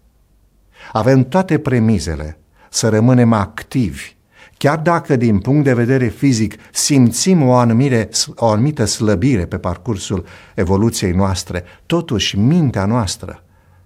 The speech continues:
conectată la Dumnezeu, conectată la Cuvântul lui Dumnezeu, conectată la lumea din jurul nostru, ne face în stare să ne păstrăm un spirit tânăr, curioși, cutezători,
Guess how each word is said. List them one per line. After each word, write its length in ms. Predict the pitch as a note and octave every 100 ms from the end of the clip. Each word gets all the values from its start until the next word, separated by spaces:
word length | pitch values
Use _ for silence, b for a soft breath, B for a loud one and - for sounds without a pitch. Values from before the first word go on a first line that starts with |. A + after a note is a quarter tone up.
| _ _
conectată 720 | C3+ B2+ A#2+ - E3+ F3 E3
la 140 | C#3
Dumnezeu, 560 | A#2+ A#2+ A#2 G#2+ D3+ C#3
conectată 640 | - B2+ B2+ B2 D#3 D3+ C3+
la 160 | B2
Cuvântul 580 | A2+ B2 B2 F3+ E3 D3+
lui 120 | C#3
Dumnezeu, 360 | B2+ B2+ A#2+ B2+
conectată 640 | C3+ C3+ C3 - D#3 D#3
la 180 | C3 B2
lumea 460 | A#2 B2+ F#3 F3+ D3+
din 220 | C#3 C3+
jurul 280 | A#2+ C#3 C3+
nostru, 500 | C#3 C#3 - F#2+ F2+ B B B
ne 120 | A2
face 340 | G2 D3 D3+ B2
în 80 | G#2
stare 360 | - C#3 A2
să 160 | - G2+
ne 120 | G2
păstrăm 480 | G2+ F#2+ - B2 A2
un 140 | G2+
spirit 560 | F#2+ - - B2 F#2 - -
tânăr, 480 | C#3 G#2 D#2 - - b b b b b
curioși, 800 | - A#2 A2 C#3 A2 - - _ _
cutezători, 920 | A#2+ - A2 G#2+ F2+ - B2+ E2+ -